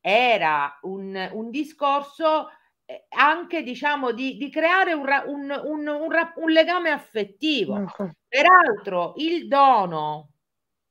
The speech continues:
Speaker 1: del cibo, anche questo è una grande differenziazione del cristianesimo rispetto alle altre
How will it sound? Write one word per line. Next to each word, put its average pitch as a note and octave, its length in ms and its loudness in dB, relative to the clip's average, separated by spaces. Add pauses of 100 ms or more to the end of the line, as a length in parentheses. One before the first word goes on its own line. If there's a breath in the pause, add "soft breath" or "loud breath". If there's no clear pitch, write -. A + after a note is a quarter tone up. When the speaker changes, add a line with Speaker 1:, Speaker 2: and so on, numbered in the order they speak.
(960)
Speaker 1:
del B3+ 320 -2
cibo, D#3+ 920 -6
anche C#4+ 480 0
questo G3+ 840 -2
è A3+ 420 -4
una A3+ 280 -6
grande G3+ 640 -2
differenziazione B3 1300 -6
del C4 240 -2
cristianesimo G3 960 -6
rispetto G3+ 540 -6
alle G3+ 220 -2
altre E3 720 -4